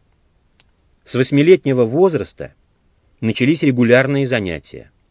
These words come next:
Наставником к будущему императору был назначен генерал Данилович,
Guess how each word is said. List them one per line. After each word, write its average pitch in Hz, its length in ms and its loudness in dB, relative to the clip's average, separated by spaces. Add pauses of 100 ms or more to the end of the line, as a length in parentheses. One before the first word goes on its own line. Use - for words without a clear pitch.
(880)
Наставником 143 760 2
к 107 40 -8
будущему 127 540 -2
императору 120 680 -2 (240)
был 123 160 2
назначен 139 580 0
генерал 131 420 2
Данилович, 123 840 -2